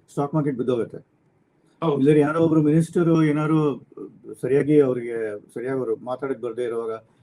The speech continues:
Speaker 1: ಏನೋ ಒಂದ್ ಸ್ಟೇಟ್ಮೆಂಟ್ ಕೊಂಡ್ಬಿಟ್ರೆ ಬಿದ್ದೋಗುತ್ತೆ. ಆ, ಇಂಡಿಯಾ ವರ್ಲ್ಡ್ ಕಪ್ ಗೆದ್ರೆ, ಆ, ಮೇಲ್, ಮೇಲೆ ಹೊರಟೋಗುತ್ತೆ. So it's,
Speaker 2: Right.
Speaker 1: that's why it's called sensitive index.
Speaker 2: ಎಸ್.
Speaker 1: So ಈಗೇನೋ ರಿಯಾಕ್ಟ್ ಆಗಿದೆ, but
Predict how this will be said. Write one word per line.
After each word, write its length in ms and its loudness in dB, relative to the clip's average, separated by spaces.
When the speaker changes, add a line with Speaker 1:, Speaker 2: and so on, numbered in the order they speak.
Speaker 1:
ಏನೋ 200 2
ಒಂದ್ 100 2
ಸ್ಟೇಟ್ಮೆಂಟ್ 420 2
ಕೊಂಡ್ಬಿಟ್ರೆ 680 -2
ಬಿದ್ದೋಗುತ್ತೆ. 480 0
ಆ, 300 -6
ಇಂಡಿಯಾ 340 4
ವರ್ಲ್ಡ್ 240 6
ಕಪ್ 140 2
ಗೆದ್ರೆ, 240 4
ಆ, 120 -10
ಮೇಲ್, 400 0
ಮೇಲೆ 800 0
ಹೊರಟೋಗುತ್ತೆ. 420 -4
So 80 4
it's, 100 -6
Speaker 2:
Right. 120 -4
Speaker 1:
that's 200 -4
why 60 4
it's 180 -4
called 200 -4
sensitive 300 0
index. 200 -4
Speaker 2:
ಎಸ್. 220 -20
Speaker 1:
So 60 0
ಈಗೇನೋ 340 2
ರಿಯಾಕ್ಟ್ 360 4
ಆಗಿದೆ, 340 4
but 240 -4